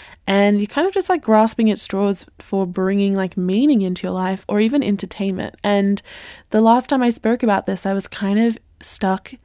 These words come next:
I think, in, in a place of feeling like I'd made the wrong decision and that I needed to move back to where I was previously living. But I'm happy to report that since then, yes, it has been a while,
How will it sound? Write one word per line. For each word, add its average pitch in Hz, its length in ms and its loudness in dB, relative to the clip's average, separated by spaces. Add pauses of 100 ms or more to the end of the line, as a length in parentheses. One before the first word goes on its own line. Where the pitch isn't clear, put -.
(480)
I 202 100 0
think, 190 260 0
in, 190 80 0
in 196 160 -2
a 185 40 2
place 196 460 -2
of 190 220 -4 (220)
feeling 202 320 2
like 220 180 0
I'd 247 140 -2
made 185 360 -2
the 202 80 -4
wrong 190 260 -2
decision 208 720 -2 (480)
and 190 160 2
that 190 100 4
I 190 100 2
needed 196 380 2
to 214 120 0
move 185 580 0
back 202 300 -4
to 202 360 2
where 196 180 0
I 196 60 2
was 196 140 -2
previously 190 560 -2
living. 190 440 -8 (460)
But 226 80 -6
I'm 254 160 2
happy 269 320 -2
to 294 80 -2
report 196 520 0
that - 180 -6
since 269 340 0
then, 185 380 -2
yes, 196 340 -4
it 214 80 -4
has 196 180 -2
been 233 200 2
a 262 80 4
while, 180 440 0